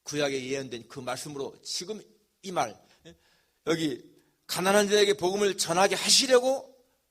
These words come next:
예수님을 기름 부어서 보냈다." 이게 지금 성취됐다, 그 말씀이잖아요. 음. 이게 얼마나 정확한 말씀인 것인가를 알 수가 있습니다. 예, 바로 예수님은 우리를 자유롭게 하려고 오셨다라는 것이죠.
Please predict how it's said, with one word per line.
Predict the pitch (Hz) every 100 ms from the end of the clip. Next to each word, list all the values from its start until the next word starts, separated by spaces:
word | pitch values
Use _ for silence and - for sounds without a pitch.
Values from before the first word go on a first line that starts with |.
| _ _ _ _ _ -
예수님을 | 180 175 202 190
기름 | 185 196 185
부어서 | 196 175 214 220 _ _
보냈다." | 156 196 196 151 123 _ _ _
이게 | 160 190
지금 | 180 185
성취됐다, | - 175 - 202 - - -
그 | -
말씀이잖아요. | 139 135 131 87 82 52 73 _ 117
음. | 107 _ _ _ _ _ _
이게 | -
얼마나 | 113 131 147
정확한 | - 131 139 156
말씀인 | 151 139 135
것인가를 | 117 113 101 143 - _ _ _ _ _ _ _ _
알 | 117
수가 | 110 104
있습니다. | 101 101 101 - _ _ _ _ _ _ _ _ _ _ - - - -
예, | - -
바로 | 143 139
예수님은 | 156 165 170 170 180 - _ _ _ _
우리를 | 101 104 98 90 _ _
자유롭게 | - - 127 170 165 165
하려고 | 160 170
오셨다라는 | - - - - - _ _ _ -
것이죠. | - - - - 170